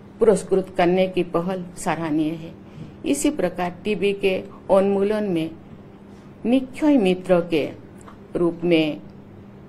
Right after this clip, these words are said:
योगदान देने वाले संस्थानों तथा व्यक्तियों को पुरस्कृत करने भी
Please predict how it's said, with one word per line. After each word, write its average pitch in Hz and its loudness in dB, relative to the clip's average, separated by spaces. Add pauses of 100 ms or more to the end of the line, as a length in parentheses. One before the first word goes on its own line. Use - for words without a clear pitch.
(440)
योगदान 185 6
देने 170 4
वाले 156 2 (240)
संस्थानों 180 -2 (120)
तथा 175 -2
व्यक्तियों 196 -4
को 180 -6
पुरस्कृत 220 -2
करने 180 4
भी 175 -2